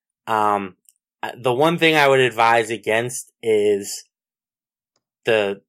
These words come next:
the big favorite money line parlay. Like, I think that the Cavs and the Rocket money line parlay is going to be extremely popular. And,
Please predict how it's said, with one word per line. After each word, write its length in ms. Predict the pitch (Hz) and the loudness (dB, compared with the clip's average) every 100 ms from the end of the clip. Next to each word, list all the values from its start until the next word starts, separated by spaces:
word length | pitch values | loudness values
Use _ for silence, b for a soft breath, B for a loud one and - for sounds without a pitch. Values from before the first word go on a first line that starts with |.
| - | -6
the 100 | 113 | -2
big 300 | - 127 - | 0 0 -2
favorite 600 | 120 113 104 107 101 _ _ _ | 0 0 2 -2 -4 _ _ _
money 320 | 117 113 110 107 | -6 -2 -2 0
line 420 | 104 101 98 98 | 0 -2 -4 -8
parlay. 600 | - 107 101 98 98 92 | -2 0 0 -2 -4 -6
Like, 300 | 95 101 101 _ _ _ _ _ - | -4 -4 -6 _ _ _ _ _ -4
I 100 | 131 | -4
think 220 | 139 135 | -2 -4
that 140 | 131 | -2
the 80 | - | -6
Cavs 580 | - 131 127 123 120 107 | -4 2 4 6 2 -2
and 160 | 117 110 | -8 -4
the 60 | |
Rocket 480 | 104 113 107 - 113 | 0 2 0 -2 -8
money 260 | 110 110 110 | -4 -4 -2
line 300 | 104 104 98 | -2 -2 -4
parlay 680 | 110 107 101 107 104 104 98 _ _ _ | -2 0 2 0 0 -2 -6 _ _ _
is 120 | 107 | -10
going 220 | 101 113 113 | -4 -2 -2
to 60 | |
be 140 | 107 101 | -4 -8
extremely 560 | - - 123 117 107 | -8 -6 -4 -2 -4
popular. 720 | 104 110 107 107 98 98 98 _ _ _ _ _ 120 | -4 -6 -6 -6 -6 -6 -8 _ _ _ _ _ -4
And, 500 | 110 107 101 101 | -2 -2 -4 -8